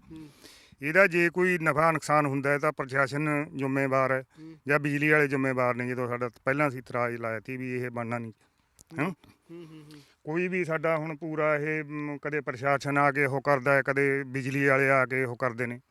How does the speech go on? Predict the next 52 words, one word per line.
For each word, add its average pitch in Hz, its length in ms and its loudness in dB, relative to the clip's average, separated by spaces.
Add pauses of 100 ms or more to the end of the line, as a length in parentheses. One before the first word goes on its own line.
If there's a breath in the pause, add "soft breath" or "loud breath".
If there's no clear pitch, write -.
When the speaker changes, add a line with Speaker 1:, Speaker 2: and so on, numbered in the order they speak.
Speaker 1:
ਹੂੰ। 170 180 -16 (460 soft breath)
Speaker 2:
ਤੇ 139 140 2
ਸਾਡਾ 147 520 4 (120)
ਇਸ 147 180 -2
ਕਰਕੇ 151 380 0
ਹੁਣ 143 180 -4
ਪੂਰਾ 160 320 0
ਸਾਡਾ 143 400 2
ਭਖ 151 140 2
ਰਿਹਾ 107 220 0
ਕੰਮ 95 220 -14
ਜੀ। 92 60 -18 (220)
Speaker 1:
ਭਖ 160 120 -18
ਰਿਹਾ। 123 200 -20 (160)
Speaker 2:
ਹਾਂਜੀ। 107 300 -4 (160)
Speaker 1:
ਇਸ 240 240 -14
ਮਸਲੇ 240 300 -14
ਨੂੰ 240 100 -12
ਲੈ 226 100 -8
ਕੇ 240 160 -6
ਤੁਹਾਡੇ 220 300 -6
ਕੋਲ 202 200 -10
ਕੋਈ 220 120 -10
ਪੰਚਾਇਤਾਂ 190 480 -6
ਇਕੱਠੀਆਂ 190 340 -10
ਹੋਈਆਂ, 196 260 -6
ਤੁਹਾਡੀਆਂ 190 320 -6
ਜਥੇਬੰਦੀਆਂ 175 560 -4
ਬੈਠੀਆਂ 170 340 -4
ਹੋਣ, 170 160 -4
ਚਲੋ 180 220 -4
ਦੋ 175 180 -6
ਪਰਿਵਾਰਾਂ 165 340 -4
ਦਾ 165 80 -6
ਬਹਿ 165 140 -4
ਕੇ 180 120 -10
ਆਪਾਂ 165 260 -8
Speaker 2:
ਨਾ 127 200 -14
ਜੀ। 117 180 -20
Speaker 1:
ਕੰਪਰੋਮਾਈਜ਼ 196 540 0
ਕਰਾ 190 240 2
ਦਿੰਦੇ 180 140 -2
ਹਾਂ, 190 60 -2
ਸਮਝੌਤਾ 185 460 -2
ਕਰਾ 175 220 0
ਦਿੰਦੇ 180 240 -4
ਹਾਂ 185 80 -2
ਵੀ 175 80 -4
ਕੇਸ 175 300 -4
ਨਾ 160 180 -4
ਵਧੇ 175 200 -4
ਅੱਗੇ? 160 200 -10